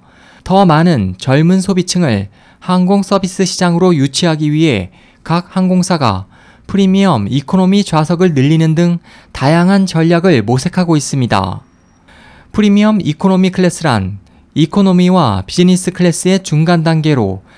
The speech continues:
가격은 저렴하지만 비즈니스 클래스에 준하는 서비스를 제공하는 좌석입니다. 그 밖에 저가 항공사도 고급 항공 서비스 제공에 나서고 있습니다. 중국 최초의 저가 항공사인 춘추항공은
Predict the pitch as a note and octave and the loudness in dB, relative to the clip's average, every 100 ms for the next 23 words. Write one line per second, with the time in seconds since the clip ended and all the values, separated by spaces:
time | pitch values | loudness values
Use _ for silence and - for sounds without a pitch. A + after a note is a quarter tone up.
0 | - - - D3+ F#3 G3+ G3 D#3 D#3+ E3 | -20 -18 -4 0 2 2 2 2 2 2
1 | D#3 C#3+ C#3+ D#3 D#3+ - - - - - | 2 0 0 0 -2 -6 -18 -20 -8 0
2 | E3 F#3+ F#3 G#3 - G3+ F#3 - F3+ F3 | 2 2 0 -4 -2 -2 -2 0 -2 0
3 | D#3+ D#3+ F3 F#3 F#3 F#3+ F#3 - F3 C3 | 0 2 2 0 0 -2 -2 -2 0 2
4 | G2+ C3+ C#3 E3 D#3+ F3+ F3+ D3+ D#3+ C#3+ | 0 -2 0 0 2 0 0 -2 0 -2
5 | C3+ A2+ G2+ F#2+ B2+ - _ _ _ _ | -2 0 -2 -4 -10 -18 _ _ _ _
6 | _ - _ E3+ F#3 F#3 G#3 C3+ F#2 - | _ -20 _ -2 -2 0 0 0 -2 -10
7 | - - D3+ D3+ G3 F#3 F#3+ F3+ F3 F3 | -16 -2 -2 0 0 0 0 0 0 0
8 | C#3 F#2+ F#2 - - _ - D#3 E3 G3 | 0 -2 -4 -14 -20 _ 0 2 4 2
9 | G3 - G3 F#3+ G3 F#3+ F#3+ F3+ - E3+ | 0 -4 -2 0 -2 0 -2 -2 -4 -2
10 | E3 D#3+ E3 F3 C3 B2 E3+ D#3+ D#3+ C3+ | 0 2 0 0 0 0 0 -2 -2 -2
11 | - B2+ A2+ G2 F#2 G#2+ - _ _ _ | -4 -4 -2 -2 -4 -8 -18 _ _ _
12 | _ - _ - F#3 F#3+ G#3+ - G#3 - | _ -20 _ 0 2 2 0 -2 -6 -2
13 | G3 G3 B2+ - C3+ C#3 G3 G3 F#3 F3+ | 0 2 0 -2 -4 -2 -2 0 0 0
14 | F3 E3+ E3+ F3 A#2 G2 F#3+ F#3 - F3+ | -2 0 0 0 -2 -4 -2 -2 0 0
15 | D#3+ D3+ D#3 E3+ | 0 0 0 0